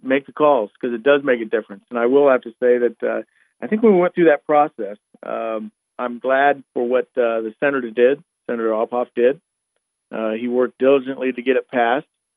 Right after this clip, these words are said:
Uh, I do remember this, though. We, uh, sat in the office together. We talked about the bill. And I relinquished who would get credit for it,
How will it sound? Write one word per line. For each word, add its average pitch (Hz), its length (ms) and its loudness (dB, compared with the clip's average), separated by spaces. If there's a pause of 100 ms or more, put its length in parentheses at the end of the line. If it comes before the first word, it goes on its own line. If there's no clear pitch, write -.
(400)
Uh, 113 320 -4
I 135 100 2
do 170 200 2
remember 165 400 4
this, 156 200 2 (100)
though. 90 260 -8
We, 120 260 -6
uh, 110 140 -2 (380)
sat 147 160 2
in 143 40 -12
the 147 100 -4
office 135 340 -2
together. 135 340 0
We 123 80 -6
talked 127 280 -4
about 120 260 -4
the 117 40 -10
bill. 113 360 -4 (720)
And 113 440 -8 (1000)
I 123 180 0
relinquished 156 960 0 (840)
who 147 160 6
would 131 160 2
get 123 200 2
credit 147 560 2 (120)
for 90 240 -4
it, - 80 -20